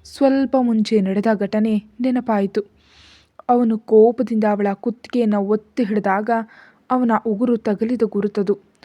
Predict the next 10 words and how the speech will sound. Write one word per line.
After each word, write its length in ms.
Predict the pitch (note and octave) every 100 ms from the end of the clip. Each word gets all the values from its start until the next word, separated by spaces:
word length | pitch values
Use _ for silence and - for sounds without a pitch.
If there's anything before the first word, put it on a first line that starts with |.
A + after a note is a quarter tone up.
| _ _
ಅವಳ 200 | G#3+ G#3 G3
ತುಟಿಗಳಲ್ಲಿ 680 | - G#3 A#3 A3 G#3 G3
ಒಂದು 300 | G3+ G3+ G3
ನಗು 340 | G3 F#3+ G3 A3
ಮೂಡ್ತು, 380 | A3 G3+ - - _ _ _ _
ನೋವಿನ 480 | G3 G3+ A3+ A3+ G#3
ನಗು. 360 | G3 F#3+ - - _ _ _ _
ಸ್ವಲ್ಪ 400 | - A3+ G3+ G3+
ಹೊತ್ತಿನ 440 | F#3 A3+ - A3
ಹಿಂದೆ 460 | F#3+ G3 A#3 A#3